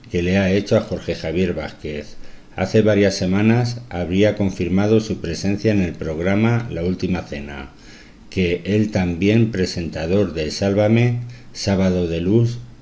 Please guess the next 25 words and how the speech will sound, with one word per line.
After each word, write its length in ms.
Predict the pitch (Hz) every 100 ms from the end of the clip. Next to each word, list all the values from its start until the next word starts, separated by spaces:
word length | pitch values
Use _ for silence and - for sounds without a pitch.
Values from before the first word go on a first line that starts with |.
| -
y 100 | 85
La 180 | 82
Casa 280 | 101 98 87
Fuerte, 460 | - 101 98 - 117
presenta 640 | 120 80 - 101 101 110
la 160 | 101 85
noche 360 | 95 98 -
de 120 | 92 80
los 200 | 76 -
viernes 540 | 95 101 117 120 -
en 140 | 90 82
la 120 | 82
cadena 380 | 82 85 98 101
de 140 | 95
Mediaset. 600 | 82 73 71 - 78 67 - - - - -
Sin 260 | - 87 87
embargo, 600 | 87 104 107 123 120 -
el 140 | 87 87
jueves 580 | - 110 98 107 117 120 - - - -
comunicó 720 | 90 90 82 82 104 113 113
que 140 | 87
no 160 | 85 98
acudiría 640 | 95 95 82 78 90 104
al 100 | 95
espacio. 640 | - - 73 - 69 69